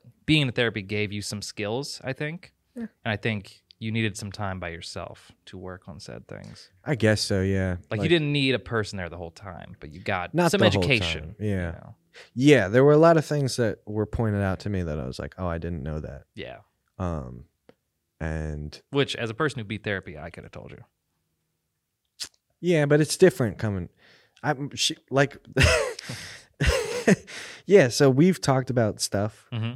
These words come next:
Speaker 2: like, uh, um, like, things that happen and all that kind of stuff, that,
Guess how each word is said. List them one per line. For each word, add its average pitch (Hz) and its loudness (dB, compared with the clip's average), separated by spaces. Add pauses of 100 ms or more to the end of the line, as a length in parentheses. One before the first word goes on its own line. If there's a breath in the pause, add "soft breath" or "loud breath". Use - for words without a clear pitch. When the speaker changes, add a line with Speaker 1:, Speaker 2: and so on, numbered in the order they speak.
(100)
Speaker 2:
like, 101 -6 (540)
uh, 90 -4 (1400)
um, 85 -10
like, 90 -6
things 110 2
that 98 0
happen 98 0
and 90 0
all 90 0
that 87 -2
kind 85 -4
of 80 -8
stuff, 85 -4
that, 62 -10